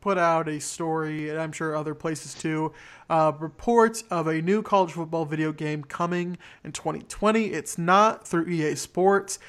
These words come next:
and it's not going to be N C double A football,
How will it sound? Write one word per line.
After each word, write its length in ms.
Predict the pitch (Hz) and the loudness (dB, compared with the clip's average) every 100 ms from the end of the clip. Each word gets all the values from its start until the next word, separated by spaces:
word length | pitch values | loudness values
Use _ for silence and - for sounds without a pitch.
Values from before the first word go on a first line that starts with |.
| - - - | -20 -12 -2
and 320 | 165 156 156 | 0 0 0
it's 280 | - - 175 | -6 -6 0
not 640 | 175 180 180 - - - | 6 8 8 6 -2 0
going 280 | 170 165 160 | 2 4 2
to 40 | |
be 180 | 156 160 | -2 -2
N 80 | 160 | 0
C 100 | 165 | 0
double 240 | 147 151 | 2 0
A 40 | 147 | 2
football, 680 | 214 208 214 208 208 208 | 4 4 8 10 10 6